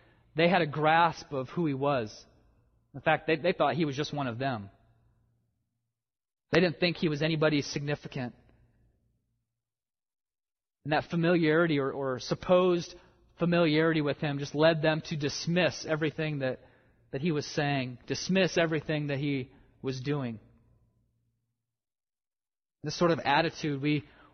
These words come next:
we, we even experience, we can see in, in our lives. You know, when you've done the same job for a while, it just becomes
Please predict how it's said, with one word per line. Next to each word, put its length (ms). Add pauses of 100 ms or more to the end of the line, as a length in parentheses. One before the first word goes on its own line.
we, 160
we 160
even 140
experience, 520
we 80
can 120
see 320
in, 100
in 140
our 120
lives. 380 (2000)
You 60
know, 40
when 100
you've 120
done 380 (320)
the 80
same 360
job 460
for 100
a 60
while, 460 (400)
it 40
just 180
becomes 680